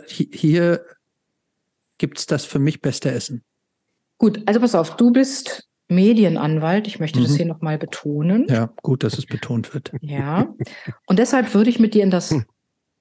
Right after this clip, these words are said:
Speaker 2: teuerste, aber schönste Restaurant,
Speaker 1: Oh ja, gut.
Speaker 2: beste Restaurant
Speaker 1: Oh ja,
Speaker 2: Münsters
Speaker 1: gerne.
Speaker 2: gehen.
Speaker 1: Ja.
Speaker 2: Coeur d'Artichaut. Das
Speaker 1: Coeur
Speaker 2: Coeur
Speaker 1: d'Artichaut.
Speaker 2: d'Artichaut. Das
Speaker 1: Oh.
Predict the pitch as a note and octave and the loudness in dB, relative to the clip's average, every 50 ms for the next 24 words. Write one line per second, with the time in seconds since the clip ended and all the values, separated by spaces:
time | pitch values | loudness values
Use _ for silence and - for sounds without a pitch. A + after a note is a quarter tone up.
0 | _ _ - E3 F3+ A3 B3 B3 B3 - G3+ F#3+ F#3+ F3+ - - - - - B3 | _ _ 0 2 4 4 4 2 2 0 2 2 2 0 -2 -4 -4 0 2 2
1 | D4 E4 F4+ - - - G3 F3 E3+ D#3+ - - F3 D#3 D#3 F3 G3+ A3 A3 G#3 | 4 4 2 2 0 0 -2 -2 -2 -2 -4 -2 -2 0 2 2 2 2 2 2
2 | D#3 B2+ A#2+ B2+ - A2 - - - - - - - G3+ F3+ E3+ E3 D#3+ - - | 2 2 2 0 0 -2 -2 -2 0 0 -2 0 0 0 0 2 0 -2 -2 -2
3 | - D#3+ D3+ D#3 E3 C#3+ C#3 C3+ C3 G3 G3+ G#3+ A#3+ A#3 - C3 C3 A#2+ A#2+ B2 | -2 -2 0 0 0 2 2 2 4 4 6 6 6 4 2 0 0 0 -2 -2
4 | - D#3+ E3+ F3+ G#3 C4 - - - - E3 C3 A#2 C#3 C#3+ - _ _ _ _ | -2 0 2 2 2 0 -2 -6 -8 -2 0 0 0 0 -2 -4 _ _ _ _
5 | _ _ - - G#3+ A3 A#3+ C4+ C#4 C4+ G#3 F3+ F#3+ F#3+ G3 - G#3+ G3 - - | _ _ 0 2 4 4 4 4 4 2 2 2 2 0 2 2 2 2 2 2
6 | - G#3 E3+ C#3+ C3+ - - - _ _ _ _ _ _ _ _ _ - F3+ - | 2 2 2 2 0 -6 -10 -16 _ _ _ _ _ _ _ _ _ -4 -2 0
7 | D#3 D3+ G#3+ A#3+ A3+ A3+ A3+ G3 G3 F#3+ - - G#3 F#3 E3 A#2+ - F3+ E3+ D#3+ | 2 2 4 4 4 4 2 2 2 2 2 2 2 0 2 2 0 0 0 0
8 | D#3 D#3+ - - - - - F#3+ F#3+ - - D3 | -2 -6 -10 -18 -14 -8 -6 -6 -6 -4 -4 -4